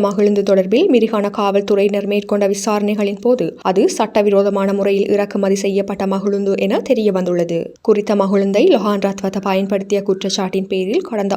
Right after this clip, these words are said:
அக்டோபர் முப்பதாம் நாள் மிரிகான ஸ்ரீலங்கா காவல்துறையினரால்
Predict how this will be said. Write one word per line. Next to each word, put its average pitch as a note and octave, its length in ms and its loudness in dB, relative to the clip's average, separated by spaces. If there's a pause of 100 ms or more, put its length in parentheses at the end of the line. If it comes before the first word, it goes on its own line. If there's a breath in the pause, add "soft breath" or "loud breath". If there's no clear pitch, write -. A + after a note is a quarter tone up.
(120)
அக்டோபர் G3 500 -2
முப்பதாம் G3 460 -4
நாள் D4+ 260 -2
மிரிகான G#3 340 -2 (100)
ஸ்ரீலங்கா G3 400 -2 (120)
காவல்துறையினரால் G3+ 840 -2